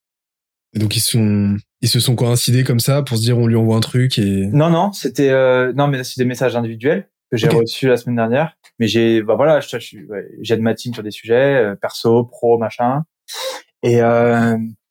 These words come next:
Speaker 2: et ça va peut-être faire prétentieux ce que je dis, mais, euh, on est passé, on a une grosse croissance, euh, je gagne très bien ma vie, euh, j'ai signé des gros clients,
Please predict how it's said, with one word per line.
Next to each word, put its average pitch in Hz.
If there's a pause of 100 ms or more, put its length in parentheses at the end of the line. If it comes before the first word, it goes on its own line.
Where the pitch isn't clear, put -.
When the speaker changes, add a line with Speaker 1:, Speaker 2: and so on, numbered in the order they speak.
(360)
Speaker 2:
et 127
ça 151
va 147
peut-être 170
faire 165
prétentieux 190
ce -
que 160
je 127
dis, 156
mais, 131
euh, 117
on 117
est 120
passé, 131
on 123
a 117
une 120
grosse 120
croissance, 156
euh, 117
je 110
gagne 123
très 127
bien 127
ma 127
vie, 151
euh, 120
j'ai 113
signé 127
des 123
gros 127
clients, 151